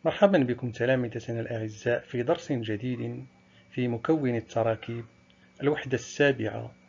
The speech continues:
الأسبوع الثاني. عنوان الدرس هو المستثنى بغير وسوى. إذن نهدف من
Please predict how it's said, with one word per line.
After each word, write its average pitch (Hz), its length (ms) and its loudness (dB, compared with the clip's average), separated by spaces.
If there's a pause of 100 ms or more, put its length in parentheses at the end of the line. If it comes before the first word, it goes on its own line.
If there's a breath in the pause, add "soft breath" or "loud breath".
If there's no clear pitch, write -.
(100)
الأسبوع 139 460 -4
الثاني. 113 460 -6 (760 soft breath)
عنوان 139 460 4 (480)
الدرس - 680 -2 (400)
هو 120 440 -2 (320)
المستثنى 123 720 -2 (140)
بغير 120 600 -2 (280)
وسوى. 113 560 -6 (2250)
إذن 175 380 8
نهدف 151 400 2
من 127 400 4